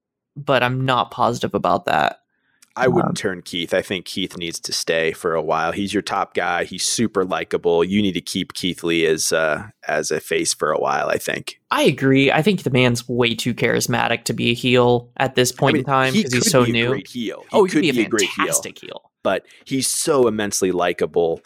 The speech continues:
Speaker 2: and him being the, the N X T champion right now is just so great. Like, I, I think you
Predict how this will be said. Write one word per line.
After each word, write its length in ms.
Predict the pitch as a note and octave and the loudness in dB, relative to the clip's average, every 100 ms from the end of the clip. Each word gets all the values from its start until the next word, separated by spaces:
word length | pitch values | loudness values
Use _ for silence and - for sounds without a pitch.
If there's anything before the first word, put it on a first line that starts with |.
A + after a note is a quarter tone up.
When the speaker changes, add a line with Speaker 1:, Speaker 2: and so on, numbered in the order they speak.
| - - - | -20 -20 -12
Speaker 2:
and 120 | F2+ | -10
him 220 | F#2 C3 A#2 | -4 -4 -2
being 380 | G#2+ F#2+ F2 | -2 -4 -6
the, 240 | E2+ E2 D#2+ | -4 -2 -2
the 100 | E2+ | -4
N 80 | F2 | -4
X 140 | F2 | -6
T 80 | F#2+ | -6
champion 380 | - F2 F2 E2+ | -6 -4 -4 -4
right 100 | D#2 | -2
now 140 | E2 | -4
is 80 | E2 | -4
just 240 | F2 - | -4 -2
so 160 | G#2 F2 | 2 0
great. 340 | E2+ D#2+ E2 | 0 -4 -2
Like, 140 | F#2 F2+ | -2 -2
I, 100 | F#2+ | 0
I 140 | G2 | -2
think 220 | - G2+ - | -2 -6 -4
you 200 | A2+ | -4